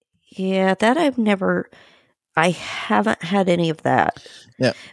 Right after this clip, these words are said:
Speaker 1: But
Speaker 2: My buddy just had
Speaker 1: yeah.
Speaker 2: some on his freaking coffee table. He was like, "Here, try 'em. They're not that bad." And it wasn't that bad, but it was definitely weird.
Speaker 1: But, you know, since Bill Gates is buying up all the farmland, um,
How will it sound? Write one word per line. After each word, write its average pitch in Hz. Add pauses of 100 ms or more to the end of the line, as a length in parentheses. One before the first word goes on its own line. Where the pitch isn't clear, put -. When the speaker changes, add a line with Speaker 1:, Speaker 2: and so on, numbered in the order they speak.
Speaker 1:
But -
Speaker 2:
My 139
buddy 151
just 170
had 196
Speaker 1:
yeah. 190
Speaker 2:
some 143
on 123
his 147
freaking 127
coffee 127
table. 98
He 104
was 90
like, 104
"Here, 220
try 196
'em. 202
They're 147
not 156
that 160
bad." 147 (280)
And 107
it 143 (260)
wasn't 123
that 139
bad, 147 (800)
but 107
it 110
was 113
definitely 117
weird. 113 (840)
Speaker 1:
But, 247
you 320
know, 330
since 220
Bill 202
Gates 196
is 139
buying 170
up 170
all 170
the -
farmland, 180 (580)
um, 160